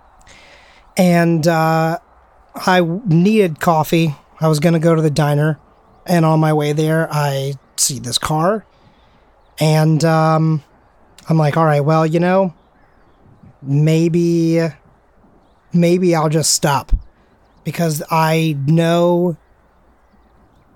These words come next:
I've been in a band and been in a van that's been on the side of the road that no one has stopped to help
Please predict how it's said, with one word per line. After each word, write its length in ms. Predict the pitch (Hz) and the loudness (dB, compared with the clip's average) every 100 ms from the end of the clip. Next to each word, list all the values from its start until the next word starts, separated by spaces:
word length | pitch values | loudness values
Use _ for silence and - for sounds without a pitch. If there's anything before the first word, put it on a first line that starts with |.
| - | -6
I've 240 | 196 226 190 | 0 0 2
been 160 | 226 | 0
in 120 | 220 202 | 2 0
a 40 | |
band 360 | 160 180 185 175 | 0 2 2 0
and 140 | 156 | 0
been 200 | 180 185 | 0 0
in 220 | 180 185 190 | 0 0 0
a 60 | |
van 320 | 147 165 165 160 | 0 -2 -2 -2
that's 180 | 143 | -4
been 140 | 139 156 | -4 -2
on 120 | 151 | -2
the 60 | 139 | -2
side 280 | 196 202 | 0 0
of 60 | 180 | 0
the 80 | 156 | -2
road 480 | 151 139 139 139 - _ _ _ _ _ | -2 -2 -4 -8 -12 _ _ _ _ _
that 180 | - 147 | -6 0
no 180 | 165 175 | 2 2
one 100 | 175 | 2
has 100 | 156 | 0
stopped 280 | - 156 - | 0 -2 -2
to 40 | |
help 380 | 117 151 147 143 | -2 0 0 -2